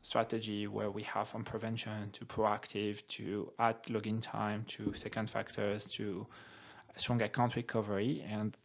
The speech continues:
there is no one technology which fixes everything. However, there are a few technology which, when they are applied, would make the world a better place. Uh, as a community and as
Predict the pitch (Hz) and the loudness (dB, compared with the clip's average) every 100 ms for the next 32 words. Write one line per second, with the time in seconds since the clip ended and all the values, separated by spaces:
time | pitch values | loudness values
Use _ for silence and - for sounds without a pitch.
0 | _ - 113 113 120 113 110 113 120 117 | _ 4 6 6 6 6 6 4 2 0
1 | 123 123 143 147 127 - 120 - 110 110 | 0 2 2 2 0 0 -2 0 0 2
2 | 135 170 165 - - 113 113 117 117 110 | 4 4 4 0 4 6 8 6 6 4
3 | 110 110 135 123 117 120 117 113 - 123 | 4 4 2 2 0 2 2 2 2 2
4 | 110 107 - 110 110 104 98 - - 101 | 2 0 2 2 4 4 4 2 2 2
5 | - 175 - - - - - _ 113 101 | 2 -2 -6 -20 -20 -20 -20 _ 2 2
6 | - - - 117 123 117 107 104 104 110 | -2 -18 -4 2 4 4 4 4 4 4
7 | 107 101 95 - - 208 208 - _ - | 2 2 -2 -4 -2 -2 -4 -10 _ -20
8 | - - - _ - 107 104 101 104 101 | -20 -20 -20 _ -4 0 2 2 2 2
9 | 90 - _ _ _ - 131 127 127 - | 0 -2 _ _ _ 6 8 8 4 4
10 | 123 135 131 - 120 123 123 123 117 110 | 6 6 4 2 2 4 4 2 -2 -2
11 | 107 101 101 104 104 - | -2 0 0 0 -2 -6